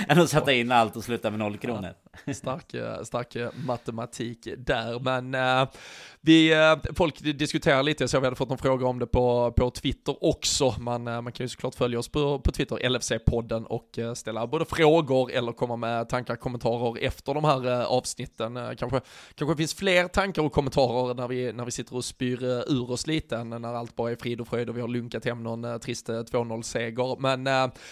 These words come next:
Speaker 2: då, då var ju frågan där, ska vi vaska returen? Eh, men det innebär väl, eh, ja, för då pratar man väl om att åka med ungdomar till, eh,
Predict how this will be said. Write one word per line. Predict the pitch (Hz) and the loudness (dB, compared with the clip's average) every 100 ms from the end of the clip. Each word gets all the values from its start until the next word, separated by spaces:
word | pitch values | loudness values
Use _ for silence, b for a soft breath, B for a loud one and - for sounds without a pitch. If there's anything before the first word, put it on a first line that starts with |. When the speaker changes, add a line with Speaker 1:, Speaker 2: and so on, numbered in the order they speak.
| B B | B B
Speaker 2:
då, | 139 139 139 | 2 6 6
då | 143 | 6
var | 156 | 4
ju | 156 | 4
frågan | 190 175 | 4 2
där, | 120 | 0
ska | - 147 | -2 -2
vi | 135 B B B B B B 139 | -2 B B B B B B 0
vaska | 165 - - - 185 190 - _ | 2 2 0 0 0 -2 -8 _
returen? | 135 - - 180 143 127 147 190 160 - | -4 2 4 6 4 4 0 0 -6 0
Eh, | 139 139 | 0 0
men | 143 | 0
det | 143 143 | 2 2
innebär | 156 156 143 139 | 2 0 2 2
väl, | 139 139 139 | 2 0 0
eh, | 135 135 135 135 135 135 135 127 135 | 0 0 -2 -4 -8 -12 -14 -8 -6
ja, | |
för | 131 | -4
då | 131 | -4
pratar | - 139 - | 0 0 2
man | 143 143 | 0 0
väl | |
om | 139 | -2
att | 139 | -2
åka | 131 127 | -4 -4
med | 135 139 123 _ | -6 -6 -10 _
ungdomar | 180 175 175 147 160 151 139 139 139 147 143 | 0 2 -2 -2 2 4 2 0 2 2 -2
till, | - 139 131 135 | -2 -2 0 0
eh, | 131 131 | 0 0